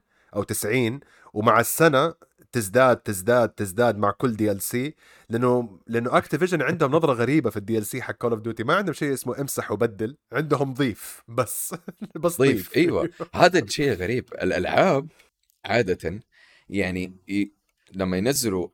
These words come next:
Speaker 2: أبديت أو ينزلوا دي ال سي أو إضافة، عادة يمسحوا أشياء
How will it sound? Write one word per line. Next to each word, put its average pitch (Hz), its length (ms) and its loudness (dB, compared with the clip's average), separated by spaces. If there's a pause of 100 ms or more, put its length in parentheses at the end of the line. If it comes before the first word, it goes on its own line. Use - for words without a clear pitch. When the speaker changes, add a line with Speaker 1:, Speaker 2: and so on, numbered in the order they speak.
(100)
Speaker 2:
أبديت 101 540 -2
أو 78 100 -8
ينزلوا 85 320 -6
دي 82 160 -8
ال 78 80 -10
سي 90 380 -6
أو 67 400 -10 (100)
إضافة، 101 540 -4 (960)
عادة 160 440 2
يمسحوا 110 640 -2
أشياء 107 400 -2